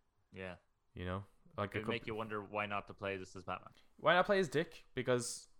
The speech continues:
Speaker 2: he, at this point, I suppose, would have left Batman, uh, for his own motivations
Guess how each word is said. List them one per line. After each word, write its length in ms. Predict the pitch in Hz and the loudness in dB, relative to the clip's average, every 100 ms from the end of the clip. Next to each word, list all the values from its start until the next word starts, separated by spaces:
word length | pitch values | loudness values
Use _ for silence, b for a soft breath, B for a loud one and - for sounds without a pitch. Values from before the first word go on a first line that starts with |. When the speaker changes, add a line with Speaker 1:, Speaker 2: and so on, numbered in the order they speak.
| _ _ - 113 | _ _ -16 -4
Speaker 2:
he, 420 | 127 131 117 - - | -2 0 -2 -4 0
at 160 | 113 | 2
this 160 | 120 117 | 2 -4
point, 320 | - 113 104 | 0 0 2
I 60 | 101 | 0
suppose, 360 | - 104 98 | 0 -4 -2
would 140 | 110 98 | -2 -2
have 140 | 92 - | -4 -6
left 340 | 98 98 - | 0 0 0
Batman, 460 | - 78 98 104 120 131 - 95 | -2 0 0 -2 -4 -12 -12 -6
uh, 280 | 95 92 | -4 -4
for 160 | 95 101 | -4 -6
his 100 | 92 | -4
own 360 | 82 98 104 98 b b b b b b b b b | -2 -2 -6 -8 b b b b b b b b b
motivations 960 | 101 101 101 104 - 113 110 107 - | -2 0 2 0 -2 -4 -4 -4 -8